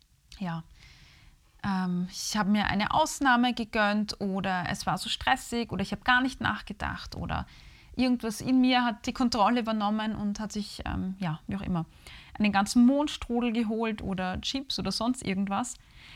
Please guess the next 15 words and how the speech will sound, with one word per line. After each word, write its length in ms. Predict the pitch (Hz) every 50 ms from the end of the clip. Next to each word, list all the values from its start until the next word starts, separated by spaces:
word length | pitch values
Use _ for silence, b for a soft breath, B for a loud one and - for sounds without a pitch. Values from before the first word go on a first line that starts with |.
| B B B
Ja, 160 | 339 330 302
und 120 | 247 233 -
dann 160 | 247 262 254
hab 100 | 269 269
ich 140 | 294 - -
für 120 | - 302
mich 300 | 262 285 349 359 - -
wieder 280 | 294 285 269 285 277 269
gewusst, 440 | - - - 262 277 285 - - -
na 80 | 226 208
super, 400 | 214 - 330 330 - 294 294 - 320 - b b b b - - -
klasse, 480 | - 226 190 214 233 - - 262 262 254
Cornelia, 580 | - - 208 202 202 208 220 220 208 214 208 - b b b b b b b b b b
weißt 200 | - 330 - -
was, 300 | 240 233 262 254 - -